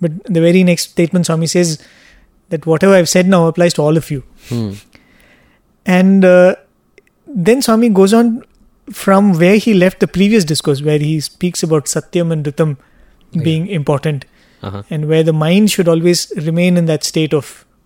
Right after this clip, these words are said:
Speaker 1: oneness.
Speaker 2: Yes.
Speaker 1: Whether you really realize that or not, to have that as the guiding principle of your actions,
Speaker 2: Mm-hmm.
Speaker 1: to believe that. And, uh,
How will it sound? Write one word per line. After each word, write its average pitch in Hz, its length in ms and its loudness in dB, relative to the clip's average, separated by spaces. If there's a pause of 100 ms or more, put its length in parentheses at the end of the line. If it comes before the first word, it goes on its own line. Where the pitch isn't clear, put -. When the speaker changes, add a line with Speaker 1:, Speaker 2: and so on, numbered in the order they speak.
Speaker 1:
oneness. 147 540 -6 (160)
Speaker 2:
Yes. - 300 -12 (580)
Speaker 1:
Whether 180 300 0
you 175 200 2
really 175 420 2
realize 185 460 4
that 202 220 0
or 196 60 2
not, 180 280 0 (600)
to 220 80 0
have 185 280 0
that 247 260 0
as 202 240 0
the 202 80 2
guiding 175 380 2
principle 185 400 2
of - 200 -2 (720)
your 196 220 0
actions, 143 520 -6 (160)
Speaker 2:
Mm-hmm. 110 220 -8
Speaker 1:
to 156 100 -8
believe 165 340 0
that. 151 200 -6 (960)
And, 202 280 0
uh, 185 320 4